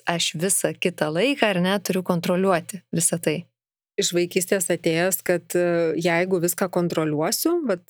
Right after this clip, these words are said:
Speaker 2: padarysiu laiku pamokas, visus, visus darbus, visus pasiekimus atnešiu, diplomus, e, už, už lotynų kalbą, už pianiną, už viską įrodysiu, kad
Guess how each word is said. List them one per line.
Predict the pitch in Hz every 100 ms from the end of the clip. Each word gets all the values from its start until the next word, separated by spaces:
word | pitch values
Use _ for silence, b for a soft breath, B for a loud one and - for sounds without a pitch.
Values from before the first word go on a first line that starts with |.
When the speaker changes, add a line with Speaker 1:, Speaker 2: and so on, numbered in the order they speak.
| -
Speaker 2:
padarysiu | 170 156 175 208 160 156
laiku | 151 175
pamokas, | 160 180 247 247 214 - -
visus, | 175 - 185 -
visus | 170 170 180 170
darbus, | 160 160 220 220 202 - 175 - -
visus | 156 175 - -
pasiekimus | 196 - 180 - 202 185 180
atnešiu, | 175 175 202 - 196 180
diplomus, | 170 165 180 185 180 175 - -
e, | 170 165 160 156 147 -
už, | 175 160 - -
už | 175 156 160 175 160 165 B B B B
lotynų | 180 180 262 254 233
kalbą, | 220 208 196 180
už | 175 -
pianiną, | 185 175 214 240 196
už | 175 180
viską | 202 - 175
įrodysiu, | 170 185 180 - 175
kad | -